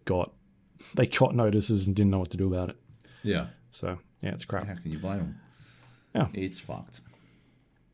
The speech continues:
Speaker 1: Uh, next up, we got pub G. We, we talked about this last week. They're putting a new map in. Uh, we
Speaker 2: Hmm.
Speaker 1: said that they were only doing this map on third-person perspective.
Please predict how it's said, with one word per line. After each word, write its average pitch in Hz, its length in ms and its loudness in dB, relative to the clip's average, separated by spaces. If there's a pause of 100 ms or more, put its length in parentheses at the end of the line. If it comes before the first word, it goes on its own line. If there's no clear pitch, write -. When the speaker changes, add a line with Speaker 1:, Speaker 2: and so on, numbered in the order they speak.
(140)
Speaker 1:
Uh, 139 160 6
next 147 220 8
up, 165 80 6
we 156 80 8
got 131 120 8
pub 147 220 8
G. 135 360 8 (640)
We, 131 480 2
we 190 300 2
talked 151 240 6
about 131 140 8
this 120 160 2
last 127 240 6
week. 151 180 8
They're 107 100 6
putting 131 180 4
a 104 80 6
new 107 60 6
map 113 300 4
in. 131 400 6
Uh, 101 260 2
we 101 100 4
Speaker 2:
Hmm. 120 60 4
Speaker 1:
said 117 300 8
that - 160 -4
they 104 300 6
were 101 460 4 (200)
only 113 220 6
doing 107 180 8
this 104 160 2
map 117 260 4
on 104 500 2
third-person 120 760 4
perspective. 135 640 0